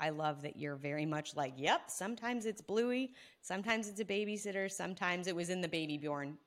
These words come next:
you know, whatever that looks like, it's totally the reality for a lot of us. And I think it, it's potentially what holds women back from doing this kind of work, because they feel like, "Well, if I don't have a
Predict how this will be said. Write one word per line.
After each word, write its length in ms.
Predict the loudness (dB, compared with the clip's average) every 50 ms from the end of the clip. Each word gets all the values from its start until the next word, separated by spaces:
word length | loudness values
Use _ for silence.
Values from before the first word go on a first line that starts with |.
| _ _ _ _ -10
you 180 | -6 -2 -2
know, 140 | 0 2 0
whatever 400 | 0 0 0 0 0 0 -2 -2
that 180 | -4 -4 -4 -4
looks 200 | -6 -6 -6 -6
like, 120 | -6 -6
it's 160 | -6 -8 -8
totally 540 | -4 -4 -4 -2 -2 -4 -6 -6 -6 -8 -10 -14 -20 -20 -20 -20 -20 _ _ _ _ _ _ -4
the 100 | -4 -2
reality 640 | -2 0 0 2 2 2 2 2 0 0 -4 -6
for 160 | -8 -6 -6 -4
a 60 | -4
lot 180 | -2 -2 -2
of 100 | -2 -2
us. 200 | -4 -4 -4 -4
And 80 | -4 -6
I 40 | -6
think 280 | -4 -4 -4 -4 -4 -6 -12 _ -12
it, 120 | -12 -12 -12 _ _ _ _ _ _ -6
it's 220 | -6 -4 -4 -6
potentially 580 | -6 -8 -10 -8 -6 -6 -6 -6 -6 -6 -6 -6
what 140 | -6 -6
holds 260 | -4 -2 -2 -2 -2 -2
women 320 | -2 -2 -2 -2 -4 -4 -4
back 320 | -4 -4 -2 -4 -6 -8 -10 -20 _ _ _ -6
from 220 | -4 -4 -4 -2
doing 420 | -2 -2 0 2 2 0 0 -2 -2
this 300 | -4 -4 -4 -4 -8 -10
kind 260 | -8 -6 -4 -4 -4
of 120 | -4 -6
work, 340 | -6 -6 -4 -6 -6 -8 -12 -20 _ _ -20 -20 -20 -20 _ _ _ _ _ -8
because 260 | -6 -4 -4 -2 0
they 120 | 0 -2
feel 260 | -2 0 -2 0 0 2
like, 240 | 2 2 0 0
"Well, 160 | -2 -2 -2 -2
if 80 | -2 0
I 120 | -2 -2
don't 300 | 0 0 0 0 0 -4 -6
have 280 | -6 -2 -2 -2 -2
a 120 | -2 -4